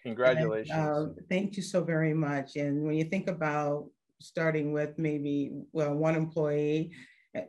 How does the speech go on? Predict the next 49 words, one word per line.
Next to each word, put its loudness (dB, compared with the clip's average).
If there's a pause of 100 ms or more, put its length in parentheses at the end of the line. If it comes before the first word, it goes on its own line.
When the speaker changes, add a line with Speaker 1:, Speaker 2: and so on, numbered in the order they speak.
Speaker 2:
me, 2
and 0
then, 4
uh, 2
scaling 0
up 0
to -2
having -2
thousands, -2
uh, -2
the -2
joy 2
is 0
that -2
over 0
the -2
course -2
of -10
time, -2 (460)
we 0
just 0
started 0
to -10
think -2
about -2
how -2
to 0
build 0
a 0
business. -2
I, 0 (180)
I'm 0
a 0
restaurateur, 0 (360)
love 2
food. 2
The -2
interesting 2
thing 0
is 2
I 4
actually -2
thought 2
I 2
wanted 2
to -6
be -2
a 0
chef. -2